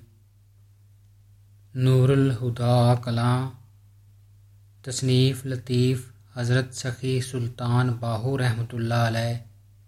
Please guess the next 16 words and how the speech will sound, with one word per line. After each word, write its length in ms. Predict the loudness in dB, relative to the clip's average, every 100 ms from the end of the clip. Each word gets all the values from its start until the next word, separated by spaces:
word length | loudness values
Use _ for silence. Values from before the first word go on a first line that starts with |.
| _ _ -20 _ _ _ _ _ _ _ -2
باب 380 | 2 4 4 2 -8 -20 _
پنجم، 420 | -4 2 4 4 2 -2 -16 _ _ _ _ _ _
خواب 720 | -8 0 4 8 8 6 -4
کی 340 | -4 0 2
حقیقت 840 | 4 2 2 0 0 0 -2 -2 -2
و 200 | 2 2
تعبیر۔ 560 | 0 0 2 2 0 -4 -12 _ _ _ _ _ _ _ _ _ _ _ _ _ 0
روشن 560 | 4 6 4 2 4
ضمیر 520 | 4 4 2 6 8 8 4
آدمی 500 | 0 2 2 8 8
خواب 440 | 8 4 4 4
میں 160 | 4 2
جو 240 | 0 -2
کچھ 360 | -2 -2 -4 -6 -4
دیکھتا 460 | -4 -4 0 6
ہے 180 | 8 8